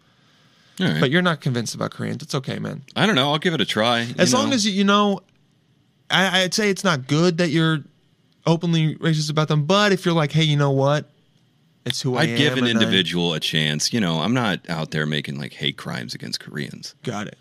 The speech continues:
Speaker 1: I just don't.
Speaker 2: You're just in your, you just have a preconceived,
Speaker 1: I think
Speaker 2: uh,
Speaker 1: their food is smelly.
Speaker 2: Hmm, okay. So
Speaker 1: You,
Speaker 2: it
Speaker 1: you think
Speaker 2: is.
Speaker 1: Koreans like, like you?
Speaker 2: I think s-
Speaker 1: I think they'd be racist against you if you went to Korea.
Speaker 2: You think?
Speaker 1: Yeah.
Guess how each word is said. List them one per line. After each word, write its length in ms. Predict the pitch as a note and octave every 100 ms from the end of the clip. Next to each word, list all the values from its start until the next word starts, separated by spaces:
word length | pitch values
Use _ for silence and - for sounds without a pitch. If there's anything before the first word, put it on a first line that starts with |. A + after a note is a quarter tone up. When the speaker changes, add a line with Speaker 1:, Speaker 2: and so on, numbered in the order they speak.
| _ _ -
Speaker 1:
I 60 | F#2
just 140 | -
don't. 100 | -
Speaker 2:
You're 120 | D3+
just 260 | D#3 C#3+ -
in 240 | D3+ D#3
your, 160 | D3 B2+
you 160 | C3+
just 160 | D3 C#3+
have 140 | C#3+
a 60 | B2+
preconceived, 840 | B2+ D3 C3 C3+ B2 C3 B2 A#2+ G2+
Speaker 1:
I 80 | G#2
think 140 | A2
Speaker 2:
uh, 20 | G2+
Speaker 1:
their 80 |
food 240 | F2 F2+ D2+
is 80 | -
smelly. 340 | D2+ C#2 B1 _ _ _ _ _ _ _ _ -
Speaker 2:
Hmm, 420 | A#2 A2 G2+ F2
okay. 340 | - - - - _ _ _ -
So 160 | - F#3+
Speaker 1:
You, 140 | D#3+
Speaker 2:
it 40 | C#3+
Speaker 1:
you 80 |
think 160 | F#3+ A3+
Speaker 2:
is. 20 | E3+
Speaker 1:
Koreans 420 | D#3 E3 E3 C#3+
like, 200 | D3+ C#3 _ _ _ _ -
like 200 | B2 B2+
you? 240 | C3 E3 - _ _ _ _ _ _ _ _ _ _ _ -
Speaker 2:
I 20 |
think 180 | - G3+
s- 260 | - - -
Speaker 1:
I 60 | A2+
think 160 | A2 F2
they'd 120 | D#2
be 100 | C#2+
racist 360 | C2+ C2+ -
against 240 | - - -
you 100 | -
if 100 | -
you 60 | -
went 100 | -
to 60 | -
Korea. 320 | G1+ - - _ _ _ _ _ _ _ _
Speaker 2:
You 60 | C#3+
think? 280 | D3 G3 - _
Speaker 1:
Yeah. 100 | -